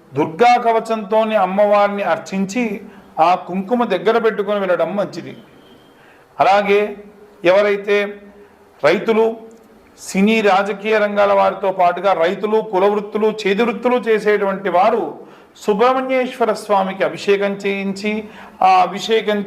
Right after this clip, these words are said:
చేసి పడినటువంటి ఆ పాలని, నీటిని తీసుకొని వెళ్ళి మీ పొలంలో చల్లుకోవడం వల్ల విశేషమైనటువంటి ఆ యొక్క భూ సమృద్ధి కలుగుతుంది. అలాగే పిల్లల దగ్గర లేకుండా వృద్ధాప్యంలో ఉన్నటువంటి వారికి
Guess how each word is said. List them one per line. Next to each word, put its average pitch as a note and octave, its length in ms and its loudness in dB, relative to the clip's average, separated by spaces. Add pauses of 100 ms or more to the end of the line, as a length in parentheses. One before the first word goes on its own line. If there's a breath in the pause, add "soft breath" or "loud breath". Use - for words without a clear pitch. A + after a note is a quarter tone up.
చేసి G3+ 340 0
పడినటువంటి F#3 720 -2
ఆ F3 140 4
పాలని, G3 600 0
నీటిని G3+ 420 -4
తీసుకొని G#3+ 440 -2
వెళ్ళి F3+ 380 -4 (340 loud breath)
మీ G3 120 0
పొలంలో G#3 480 0
చల్లుకోవడం G3 640 -2
వల్ల F#3+ 420 0 (320 loud breath)
విశేషమైనటువంటి G3 1400 -2 (640 loud breath)
ఆ D3+ 60 4
యొక్క F3 360 2
భూ E3+ 280 -2
సమృద్ధి G#3+ 520 -2
కలుగుతుంది. D#3 580 -2 (1800 soft breath)
అలాగే G3+ 400 2
పిల్లల G3+ 420 0
దగ్గర A3+ 320 0
లేకుండా G3+ 560 0
వృద్ధాప్యంలో G#3+ 840 0
ఉన్నటువంటి F#3+ 600 0
వారికి F3 640 -2